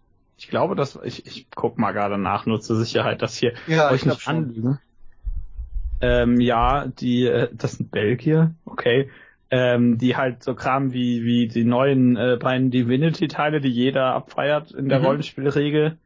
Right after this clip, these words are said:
Speaker 3: Jo.
Speaker 1: äh, gemacht haben. Also sind das wahrscheinlich die richtigen Leute dafür.
Speaker 3: Jo, na gut. Also ich, ich, ich, ich kann mit der Serie nicht viel anfangen. Ich hab's das erste Mal angespielt, aber, äh, ja, warum nicht? Ist, glaub ich, ein
Speaker 1: Nee.
Speaker 3: großes Ding, ne?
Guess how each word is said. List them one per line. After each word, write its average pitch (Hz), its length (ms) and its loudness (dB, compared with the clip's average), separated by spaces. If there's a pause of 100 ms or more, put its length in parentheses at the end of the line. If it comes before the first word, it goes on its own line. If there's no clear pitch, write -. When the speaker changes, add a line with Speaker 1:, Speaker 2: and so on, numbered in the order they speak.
(100)
Speaker 3:
Jo. 117 340 -4
Speaker 1:
äh, 135 160 2
gemacht 143 400 0
haben. 147 200 0
Also 123 180 0
sind 135 100 0
das 127 160 -2
wahrscheinlich 131 320 -4
die - 120 -8
richtigen 139 420 -2
Leute 147 340 2
dafür. 156 480 0 (120)
Speaker 3:
Jo, 143 300 2 (200)
na 156 180 -8
gut. - 280 -8 (920)
Also 160 260 0
ich, 190 200 -4
ich, 156 200 -4
ich, 147 280 -2
ich - 320 -2
kann 180 240 -2
mit 160 120 -4
der 160 120 2
Serie 165 340 0
nicht 151 160 -2
viel 147 140 -2
anfangen. 147 280 -2
Ich 131 100 -4
hab's - 520 -8 (120)
das - 100 -6
erste 156 340 -2
Mal 135 140 2
angespielt, 156 640 -2
aber, 135 760 0
äh, 135 40 -12
ja, 185 360 2
warum 180 260 -2
nicht? 202 200 -4
Ist, - 280 -8
glaub 156 220 -2
ich, 151 220 -6
ein 160 80 2
Speaker 1:
Nee. 139 180 4
Speaker 3:
großes 160 200 2
Ding, 165 220 -2
ne? 139 200 -2